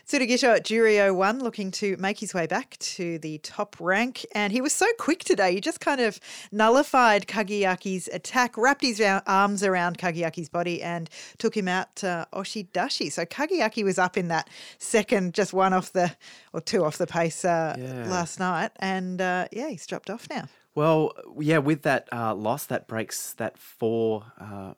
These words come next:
Speaker 2: run of wins
Speaker 1: Mm.
Speaker 2: for Kageaki. And again, the Juryo visitors are having some success.
Speaker 1: Yeah. <laughs>
Speaker 2: Tsurugisho returns tomorrow three and three, back to Juryo. Kageaki four and two. Koto Shoho up next against Ichiyamamoto.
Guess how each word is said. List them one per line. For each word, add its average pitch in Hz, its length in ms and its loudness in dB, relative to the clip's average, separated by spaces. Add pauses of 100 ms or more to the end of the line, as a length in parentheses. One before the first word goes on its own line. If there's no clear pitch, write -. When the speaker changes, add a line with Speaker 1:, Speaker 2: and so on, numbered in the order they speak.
Speaker 2:
run 104 420 -2
of 101 220 -10
wins 131 480 -2
Speaker 1:
Mm. - 60 -12
Speaker 2:
for 156 80 -8
Kageaki. 139 640 -10 (360)
And - 100 -4
again, 349 260 2
the 311 100 2
Juryo 208 420 2
visitors 165 420 0
are 139 120 0
having 143 240 -2
some 127 200 -4
success. - 720 -2
Speaker 1:
Yeah. 240 140 4
<laughs> - 160 -2
Speaker 2:
Tsurugisho 180 480 4
returns 131 420 2
tomorrow 107 640 -2 (180)
three 110 360 -4
and 95 160 -8
three, 123 220 -6
back 120 180 -6
to 117 80 -8
Juryo. 147 460 0 (300)
Kageaki 104 600 -6
four 113 480 0
and 113 380 -6
two. 143 300 -10 (800)
Koto 214 160 2
Shoho 196 480 2
up - 180 -2
next 160 320 -2
against 147 440 -6 (120)
Ichiyamamoto. 120 960 -4